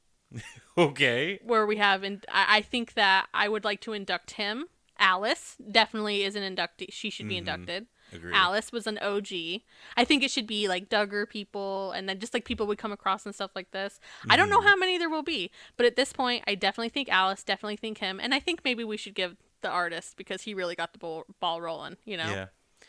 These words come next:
Speaker 2: But, okay, so this guy, in an attempt to take the heat off himself, Bill begins to accuse Tony of using Institute funds.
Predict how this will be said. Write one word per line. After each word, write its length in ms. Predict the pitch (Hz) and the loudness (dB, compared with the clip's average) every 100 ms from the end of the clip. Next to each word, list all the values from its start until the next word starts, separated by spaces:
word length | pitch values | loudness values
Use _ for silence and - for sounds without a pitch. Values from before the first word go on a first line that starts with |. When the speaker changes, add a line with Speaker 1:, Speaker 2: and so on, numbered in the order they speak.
| _ _ _ | _ _ _
Speaker 2:
But, 260 | 214 214 _ _ _ _ _ _ _ _ _ _ _ _ _ _ _ - | -2 -2 _ _ _ _ _ _ _ _ _ _ _ _ _ _ _ -2
okay, 260 | 240 202 175 | 2 2 0
so 360 | - 190 180 _ _ _ _ | 0 0 -2 _ _ _ _
this 220 | - 311 - | 0 0 0
guy, 360 | 170 160 180 - _ _ _ _ _ _ _ _ _ _ _ _ _ - | -2 0 -6 -12 _ _ _ _ _ _ _ _ _ _ _ _ _ -4
in 100 | 269 | 0
an 100 | 285 | 2
attempt 320 | 269 285 269 | 2 0 -2
to 60 | 277 | -2
take 200 | 254 240 | -2 -2
the 60 | |
heat 200 | 220 233 | -6 -4
off 180 | 226 214 | -2 -2
himself, 600 | 226 202 190 214 311 - _ _ | -6 -4 0 0 -2 -12 _ _
Bill 200 | - 269 | 2 4
begins 380 | 247 247 240 247 | 4 2 2 -4
to 100 | - | -4
accuse 720 | 220 - 226 208 202 202 - _ _ | -6 -6 -6 -4 -4 -6 -12 _ _
Tony 480 | - - 285 247 226 | -10 -4 -2 -2 -2
of 380 | - 196 196 - - | -2 -4 -4 -10 -12
using 320 | 208 202 190 | -10 -8 -8
Institute 560 | 175 165 - 170 - - | -8 -10 -12 -14 -16 -12
funds. 600 | - 240 160 143 - | -6 -6 -6 -12 -20